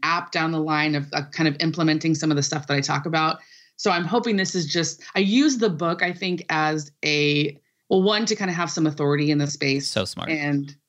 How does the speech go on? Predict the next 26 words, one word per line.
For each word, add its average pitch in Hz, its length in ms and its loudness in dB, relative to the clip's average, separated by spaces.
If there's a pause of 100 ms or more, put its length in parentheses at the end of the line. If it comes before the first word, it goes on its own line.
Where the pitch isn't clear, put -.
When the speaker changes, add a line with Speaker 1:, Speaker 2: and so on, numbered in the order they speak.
(140)
Speaker 1:
right. 151 320 2
And 180 160 2
then 190 180 2
use 208 160 0
it 247 120 -4
as 175 140 -4
leverage, 147 300 0
'cause 160 120 -2
I 156 80 2
feel 185 160 0
like 175 160 0
it's 160 160 -6
so 196 80 0
much 190 180 0
easier 170 260 2
to 151 100 2
say, 151 440 0 (440)
"Here's 262 400 2
so-and-so, 247 500 -2
here's 220 180 2
Laura, 208 380 2
author 190 320 -2
of 156 360 -4
blah, 170 180 -2
blah, 143 100 -12
blah." 117 220 -8